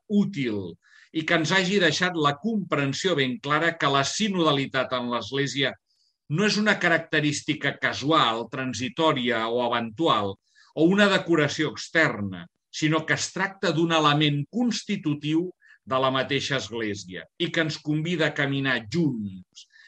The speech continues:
a escoltar-nos més entre nosaltres i a obrir-nos molt més a les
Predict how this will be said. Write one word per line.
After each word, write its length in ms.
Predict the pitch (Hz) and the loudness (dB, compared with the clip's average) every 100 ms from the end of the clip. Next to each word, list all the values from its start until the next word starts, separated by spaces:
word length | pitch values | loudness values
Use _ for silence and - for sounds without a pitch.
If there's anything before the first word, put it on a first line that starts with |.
| - | -6
a 100 | 139 | -6
escoltar-nos 920 | - - 160 151 175 175 170 156 131 | -4 0 0 0 -2 0 0 0 0
més 200 | 156 156 170 | 0 0 -2
entre 280 | 156 147 131 | -4 -4 -4
nosaltres 760 | 123 110 151 165 104 95 - - _ _ _ _ | -4 -2 -2 -2 -8 -12 -12 -20 _ _ _ _
i 120 | 139 147 | -2 2
a 80 | 143 | 2
obrir-nos 560 | 147 190 156 135 104 | 2 2 0 -2 -2
molt 300 | 147 165 135 | -2 0 0
més 280 | 131 139 - - _ _ - | -2 -2 -4 -14 _ _ -8
a 100 | 120 | -4
les 200 | 117 - | -2 -4